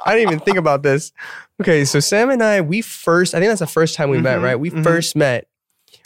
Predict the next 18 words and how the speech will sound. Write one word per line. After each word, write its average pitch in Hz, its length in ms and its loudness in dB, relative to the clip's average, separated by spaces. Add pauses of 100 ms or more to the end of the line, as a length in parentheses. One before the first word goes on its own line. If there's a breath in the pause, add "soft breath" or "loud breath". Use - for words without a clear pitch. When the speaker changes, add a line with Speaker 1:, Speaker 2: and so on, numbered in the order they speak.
(100)
Speaker 1:
on 135 280 0
this 135 220 0
T - 280 -6
V 127 200 -2
show, 110 520 -8 (500)
and 127 160 -4
it 117 100 -4
was 120 380 -8 (380)
you, 190 560 -2 (240)
me, 147 460 0
and 120 260 -8
you 131 80 -2
Speaker 2:
Can 127 100 2
we 123 80 2
Speaker 1:
being 117 80 -2
Speaker 2:
talk 113 300 -4
about 370 240 -8
this? - 360 -10